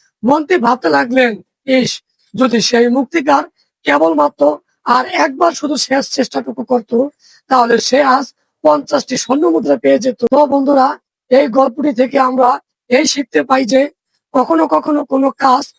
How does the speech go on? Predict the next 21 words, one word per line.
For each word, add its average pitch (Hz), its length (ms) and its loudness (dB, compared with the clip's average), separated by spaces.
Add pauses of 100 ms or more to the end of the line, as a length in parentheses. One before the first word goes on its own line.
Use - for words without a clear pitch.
(200)
করার 269 220 2
সময় 247 300 0
আমাদের 247 340 2
সামনে 247 380 2 (380)
সমস্যা 294 460 -2
আসা 254 280 0
মাত্রই 269 460 0 (400)
আমরা 277 300 2
আমাদের 262 440 0 (320)
আত্মবিশ্বাস 254 680 -2
হারিয়ে 262 280 -2
ফেলি 226 360 0 (360)
এবং 233 320 2
আমরা 262 400 0 (280)
আর - 180 0
চেষ্টা - 380 -4
করি 277 220 2
না। 233 140 2 (480)
আবার 247 280 2
কোনো 240 260 0
সময় 254 400 0